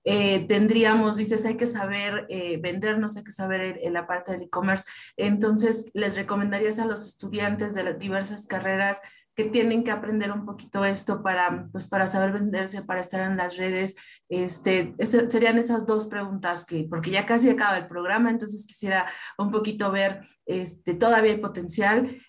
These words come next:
este, y, y, y bueno, pues sí, y, y bueno, y dentro de ese potencial, ¿se necesita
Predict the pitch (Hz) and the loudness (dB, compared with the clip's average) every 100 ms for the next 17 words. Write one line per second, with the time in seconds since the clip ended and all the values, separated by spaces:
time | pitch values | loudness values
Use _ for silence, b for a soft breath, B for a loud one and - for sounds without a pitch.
0 | - 185 180 170 - - 185 180 165 160 | -6 -2 -2 -2 -6 -4 0 2 4 2
1 | 160 190 190 180 147 190 180 175 170 - | -2 -4 -4 -4 -4 -4 -4 -4 -4 -2
2 | 180 190 202 175 190 240 247 254 247 240 | 0 2 2 0 2 2 2 2 2 4
3 | 240 240 277 254 - 226 240 240 247 269 | 4 6 4 4 4 2 2 0 0 -2
4 | 269 262 202 214 214 214 - _ - 247 | -2 -4 -6 -4 -2 -4 -8 _ -2 2
5 | 226 220 226 247 247 262 254 262 | 2 0 -2 -2 -2 2 2 0